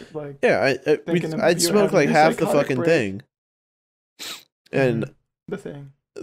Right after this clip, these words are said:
Speaker 2: the joint, the blunt,
Speaker 1: Uh-huh.
Speaker 2: the, the
Speaker 1: Wait, was
Speaker 2: splizzy.
Speaker 1: it a blunt or a joint?
Speaker 2: Was there a difference?
Speaker 1: Yeah, yeah. A blunt is rolled in tobacco leaf. A joint is rolled in paper.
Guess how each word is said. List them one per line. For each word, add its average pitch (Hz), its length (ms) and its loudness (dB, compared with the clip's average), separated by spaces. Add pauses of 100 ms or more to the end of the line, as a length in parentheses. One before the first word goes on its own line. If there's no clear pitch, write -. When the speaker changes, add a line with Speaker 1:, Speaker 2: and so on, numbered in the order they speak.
Speaker 2:
the 120 260 0
joint, 127 500 -2
the 127 80 -2
blunt, 127 380 0 (120)
Speaker 1:
Uh-huh. 98 100 -12
Speaker 2:
the, 104 380 0
the 113 120 -6
Speaker 1:
Wait, - 360 -10
was 139 220 2
Speaker 2:
splizzy. 160 140 0
Speaker 1:
it 156 60 -4
a 165 80 -4
blunt 175 300 -6
or 170 180 -6
a 147 80 -8
joint? 147 360 -14 (920)
Speaker 2:
Was 120 280 -6
there 123 100 2
a 117 60 0
difference? 196 680 -2 (600)
Speaker 1:
Yeah, 165 440 2
yeah. 151 280 -6
A - 20 -10
blunt 170 340 -8
is 156 200 -12
rolled 156 160 -6
in 147 80 -12
tobacco 151 440 -12
leaf. 139 280 -16
A - 40 -14
joint 147 220 -16
is 143 100 -16
rolled 143 140 -16
in 135 80 -16
paper. 143 360 -18